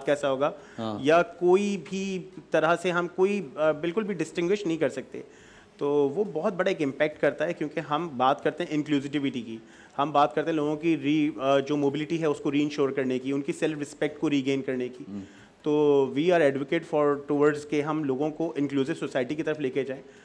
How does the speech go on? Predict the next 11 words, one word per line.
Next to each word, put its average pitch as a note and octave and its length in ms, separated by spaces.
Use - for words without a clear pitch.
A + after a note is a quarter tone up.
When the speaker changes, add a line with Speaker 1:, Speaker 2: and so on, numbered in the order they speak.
Speaker 1:
और B2+ 540
सबसे D#3 300
इंपॉर्टेंट D3+ 460
चीज़, D#3 180
इतना C#3+ 280
बड़ा C#3+ 180
प्लेटफॉर्म C#3+ 440
है C#3 60
आज C3 160
आपका C3+ 280
माशाल्लाह, C3+ 360